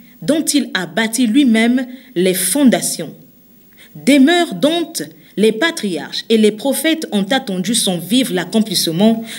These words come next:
de la promesse divine. Car la Bible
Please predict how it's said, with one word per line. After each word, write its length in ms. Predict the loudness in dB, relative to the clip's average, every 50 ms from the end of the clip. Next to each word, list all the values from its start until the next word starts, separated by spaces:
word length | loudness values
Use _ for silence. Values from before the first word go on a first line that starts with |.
| -4
de 100 | 2 4
la 160 | 4 4 4 0
promesse 520 | 0 0 2 4 4 4 4 2 0 -4
divine. 520 | -4 0 0 0 0 -2 -6 -8 -8 -12 -16 -20 -20 -20 _ -20 -20 -20 _ _
Car 480 | -2 0 0 -2 -4 -8 -14 -20 -20 _ _ _ _ _ _ -20 -12 -6 -2
la 180 | 0 0 0
Bible 540 | 0 0 2 2 2 2 0 -4 -8 -12 -12